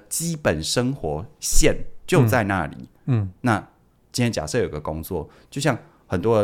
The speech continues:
Speaker 1: 我，我，我自己另外的栏目那个起点转运站嘛，
Speaker 2: 对。
Speaker 1: 我常常就遇到学生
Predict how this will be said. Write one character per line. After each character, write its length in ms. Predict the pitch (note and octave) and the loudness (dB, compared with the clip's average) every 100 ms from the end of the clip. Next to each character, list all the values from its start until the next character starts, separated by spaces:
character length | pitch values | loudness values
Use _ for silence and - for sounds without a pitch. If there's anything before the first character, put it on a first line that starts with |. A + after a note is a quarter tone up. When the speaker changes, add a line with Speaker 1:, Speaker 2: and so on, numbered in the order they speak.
| G#2+ - - - | 0 -10 -20 -6
Speaker 1:
我， 180 | G2 - | -6 -4
我， 240 | F#2+ F2 - | -6 -6 -6
我 120 | F#2+ | -6
自 160 | C#3+ | -4
己 160 | A#2+ F#2+ | -6 -4
另 180 | G#2+ A2+ | -2 0
外 180 | G#2+ F#2 | 2 2
的 380 | E2 D#2 D2+ B1 | -2 -4 -6 -6
栏 180 | E2+ D#2+ | -6 -4
目 220 | G#2+ G2 | -2 -2
那 60 | F#2 | -4
个 120 | F2+ | -6
起 160 | - F2 | -8 -6
点 160 | F2 | -6
转 140 | E2 D#2 | -6 -8
运 120 | D#2 | -8
站 200 | E2 D#2 | -6 -6
嘛， 140 | - - - | -10 -20 -6
Speaker 2:
对。 120 | A#2+ | -2
Speaker 1:
我 40 | G2 | 0
常 120 | G2+ | 0
常 100 | G#2 | 0
就 140 | B2+ | 0
遇 100 | A#2+ | 0
到 160 | A2+ G#2+ | 2 2
学 180 | G#2+ F2 | 0 -4
生 320 | G2+ F#2 | -4 -4